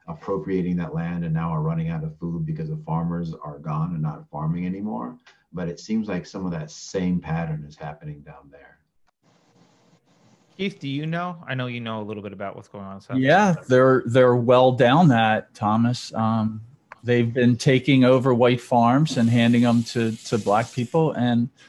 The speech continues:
Speaker 3: the majority of them fail. It's difficult to farm there. Um, so that's been going on for,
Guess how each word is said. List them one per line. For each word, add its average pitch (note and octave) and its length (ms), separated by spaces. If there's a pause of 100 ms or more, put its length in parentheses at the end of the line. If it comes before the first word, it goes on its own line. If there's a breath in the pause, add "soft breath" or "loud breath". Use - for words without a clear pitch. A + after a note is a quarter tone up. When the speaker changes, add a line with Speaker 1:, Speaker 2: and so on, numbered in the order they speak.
(160 soft breath)
Speaker 3:
the C3+ 80
majority C3+ 560
of A#2+ 180
them A#2+ 200
fail. C3 580 (160)
It's - 360 (100)
difficult B2 520
to A2+ 80
farm B2 420
there. G#2+ 300 (600)
Um, A2+ 380
so A#2+ 280
that's C3 280
been D3 180
going C3 240
on C3 220
for, A#2+ 500